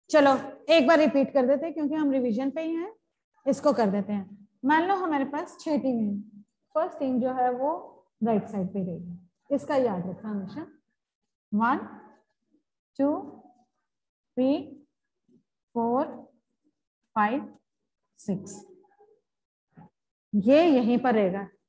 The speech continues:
stable, इसको नहीं हिलाना, ठीक है।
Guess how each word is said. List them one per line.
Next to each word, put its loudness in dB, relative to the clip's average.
stable, 0
इसको -2
नहीं 0
हिलाना, -6
ठीक -2
है। 0